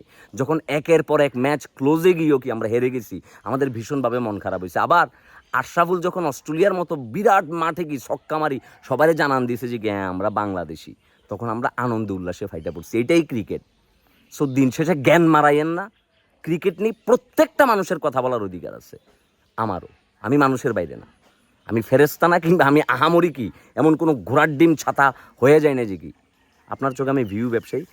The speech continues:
আমার চোখে আমার ক্রিকেট ভাল লাগে, ক্রিকেট নিয়ে কথা বলতে ভাল লাগে, that's it। আমি ক্রিকেট খেলা দেখতে পছন্দ করি। দিনের পর দিন হওয়া, মনে করেন যে রেড বলের টেস্ট ক্রিকেট ম্যাচ দেখেই গেছি, দেখেই গেছি, দেখেই গেছি। কানাডা, কেনিয়া, জিম্বাবুয়ে, তাদের সাথে কত ম্যাচ যে হারের কি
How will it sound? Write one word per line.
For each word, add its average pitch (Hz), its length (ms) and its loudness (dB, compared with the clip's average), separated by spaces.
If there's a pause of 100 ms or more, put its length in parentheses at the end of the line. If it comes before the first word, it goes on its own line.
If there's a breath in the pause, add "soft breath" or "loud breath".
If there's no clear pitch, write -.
(300 soft breath)
আমার 113 180 -4
চোখে 147 280 -6
আমার 113 180 -6
ক্রিকেট 107 380 -8
ভাল 90 140 -8
লাগে, 82 260 -8
ক্রিকেট 190 340 2
নিয়ে 196 180 4
কথা 123 200 -2
বলতে 101 200 -4
ভাল 87 140 -4
লাগে, 85 200 -6
that's 156 320 -4
it। 120 120 -2 (220 loud breath)
আমি 160 140 2
ক্রিকেট 185 300 0
খেলা 180 160 4
দেখতে 165 280 0
পছন্দ 113 360 -4
করি। 85 200 -10 (280 loud breath)
দিনের 196 260 4
পর 180 160 2
দিন 170 240 2
হওয়া, 131 240 2 (540 soft breath)
মনে 147 200 4
করেন 170 180 4
যে 156 100 6
রেড 151 300 4
বলের 180 300 4
টেস্ট 180 260 0
ক্রিকেট 170 340 -4
ম্যাচ 170 160 2
দেখেই 180 380 0
গেছি, 165 280 -2
দেখেই 160 320 -2
গেছি, 147 240 -6
দেখেই 135 280 -2
গেছি। 117 280 -10 (260 soft breath)
কানাডা, 156 460 0
কেনিয়া, 143 500 0 (800)
জিম্বাবুয়ে, 139 460 2
তাদের 131 220 -2
সাথে 143 220 -8 (100)
কত 247 180 0
ম্যাচ 214 280 4
যে 151 140 0
হারের 139 360 2
কি 117 180 -8